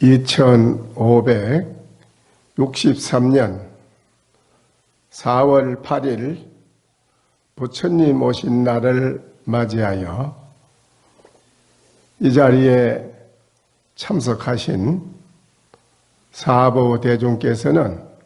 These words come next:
아시겠습니까? 목전에서 마주보는 이 자리에서 바로 척하니 기압을 해서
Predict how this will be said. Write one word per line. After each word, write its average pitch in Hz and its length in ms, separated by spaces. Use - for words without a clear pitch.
아시겠습니까? 120 1160
목전에서 160 1080
마주보는 123 1040
이 139 120
자리에서 139 680
바로 151 800
척하니 165 880
기압을 120 520
해서 117 800